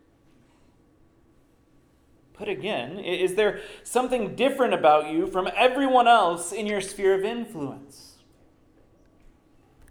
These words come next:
If not, why not? A-, as a, a Christian, you are called to be different. And you are different.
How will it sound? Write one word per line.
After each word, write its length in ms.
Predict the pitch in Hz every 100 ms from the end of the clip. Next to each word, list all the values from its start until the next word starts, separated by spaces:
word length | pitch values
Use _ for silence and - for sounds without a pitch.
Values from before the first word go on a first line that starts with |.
| -
If 160 | 135
not, 500 | 151 233 180 170 - - _ _ _ _ _ _ - - _ _ _ - - - -
why 160 | 135
not? 460 | 151 233 226 - - _ _ _ _ _ _ _ _ _ -
A-, 220 | 196 190
as 260 | 240 254 254 - -
a, 40 |
a 140 | 202 196
Christian, 760 | - 277 330 - 175 170 202
you 320 | 202 247 285
are 280 | 294 254 233
called 680 | - 262 254 165 175 180 -
to 80 | 180
be 160 | 208
different. 480 | 185 240 - 196 135 - - - - _ _ _ _ _ _ _ _ _ - -
And 140 | 190
you 260 | 226 269 -
are 320 | 233 330 302
different. 580 | 170 160 151 127 -